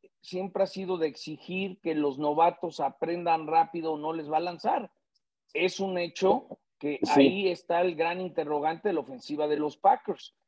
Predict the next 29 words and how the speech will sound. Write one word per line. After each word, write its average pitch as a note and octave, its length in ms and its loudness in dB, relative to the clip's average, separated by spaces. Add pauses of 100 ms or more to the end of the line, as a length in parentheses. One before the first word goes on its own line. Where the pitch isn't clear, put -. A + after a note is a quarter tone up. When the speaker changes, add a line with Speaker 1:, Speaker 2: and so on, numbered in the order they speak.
Speaker 1:
El C3 160 0
ataque E3 360 0
terrestre D#3+ 560 0
Speaker 2:
Eh, - 20 4
eh. - 120 0
Speaker 1:
está G3+ 420 4 (420)
y, D#3 280 -10
y D#3 100 -8
la D3 160 2
defensa E3+ 460 -2
está. C#3 420 -2 (160)
La C3 260 2
pregunta E3 400 -2
es F3+ 80 0
si D#3 120 -4
va D3+ 100 4
a D#3 60 4
ser E3+ 240 2
vertical D3 680 0
y E3 60 2
va D#3+ 80 6
a D#3+ 100 0
poder, E3 460 4 (420)
eh, C3 260 0
lanzar C#3+ 640 2
de E3 80 -8
una E3 140 -8
manera D#3 300 -6
contundente C#3 920 -2